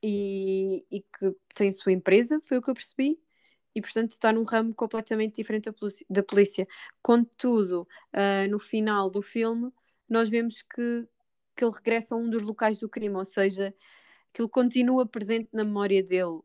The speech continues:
e, e, e tanto ele a questionar a miúda parecia que, que ele, que ele ainda era polícia quando estava a quest-, a, a questioná-la. Ainda tinha ali,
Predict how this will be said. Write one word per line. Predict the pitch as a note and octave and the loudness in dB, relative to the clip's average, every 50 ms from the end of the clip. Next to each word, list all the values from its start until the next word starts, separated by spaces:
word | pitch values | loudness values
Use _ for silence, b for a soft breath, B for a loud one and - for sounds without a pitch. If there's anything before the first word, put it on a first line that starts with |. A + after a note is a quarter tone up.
| _ _ - | _ _ -10
e, | - F3 E3+ E3+ E3+ E3 E3 - - - - - - | -8 -4 -4 -4 -4 -4 -6 -12 -18 -20 -20 -20 -12
e, | - - F#3 F#3 F3 G3 | -6 -4 -2 -2 -2 -4
e | F#3+ | -2
tanto | - G#3 G#3+ G#3 - | 0 0 0 0 0
ele | A3+ G#3+ G#3+ A3 | 0 2 2 2
a | G#3+ | 0
questionar | - - - - A3+ A3 A3 A3 A3 | -4 -6 -4 -2 4 6 6 6 6
a | G#3+ | 4
miúda | G#3+ G#3+ A3+ G#3 A#3 A3+ | 2 0 -4 -6 -8 -10
parecia | - - A#3 G3+ - - - A3+ G#3+ | -10 -12 -12 -14 -12 -10 -8 -8 -8
que, | - - G3 G#3 G#3 - - _ _ _ _ - G#3 - | -6 -6 -8 -8 -8 -8 -12 _ _ _ _ -20 -20 -10
que | - G#3+ | -8 -6
ele, | A3 A3 G#3 | -6 -6 -8
que | - - | -6 -4
ele | G#3+ G#3+ | -4 -2
ainda | G#3+ G#3+ G#3+ | -2 -2 -4
era | G#3 G#3 | -4 -6
polícia | - _ G3 G#3 G3 - - F#3 | -8 _ -10 -10 -10 -8 -10 -10
quando | - - F#3+ F#3+ F#3+ | -10 -10 -10 -12 -12
estava | - - - F#3 F#3 F#3+ F#3 F#3 F#3+ | -12 -10 -8 -8 -6 -6 -6 -6 -6
a | - - G3 | -6 -8 -8
quest-, | G3 - - - _ - | -10 -10 -16 -16 _ -4
a, | - F#3+ F#3 F3+ F3 F3 F3 F3+ F3+ G3+ A3 A3+ A3 G3 | -2 -2 -2 -2 -2 -6 -8 -8 -8 -10 -10 -8 -8 -8
a | G3 | -8
questioná-la. | - - - - G3+ F#3 F#3 F#3 F#3 E3+ F#3 G3+ - _ _ _ _ _ _ _ _ _ _ _ _ _ _ _ | -8 -10 -6 -4 -4 -2 -2 -4 -4 -6 -10 -16 -20 _ _ _ _ _ _ _ _ _ _ _ _ _ _ _
Ainda | G3+ G3+ G3 F#3 G3 | -4 -2 0 0 0
tinha | F#3+ - A3 G#3 G3+ G3 G3 | 0 -2 -2 -2 -2 -2 -2
ali, | G3 G3 G3+ G3+ G3+ G3+ G#3 | -2 -2 -2 -2 -2 -4 -8